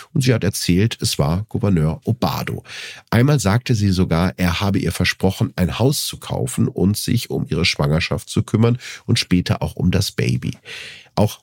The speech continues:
andere Zeugen berichten von der Affäre und den Streitereien wegen Obados Unterhaltsleistung. Unter anderem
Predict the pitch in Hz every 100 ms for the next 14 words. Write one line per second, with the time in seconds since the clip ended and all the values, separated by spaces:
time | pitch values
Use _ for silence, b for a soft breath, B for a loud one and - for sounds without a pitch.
0 | _ _ - 143 160 123 87 - - 60
1 | - 110 95 85 92 - - 117 120 95
2 | 87 60 69 - 80 92 95 69 - 69
3 | - - 80 87 76 76 82 87 82 -
4 | 71 78 73 90 - 104 95 85 73 -
5 | - - - - - - _ _ 98 95
6 | - 107 123 156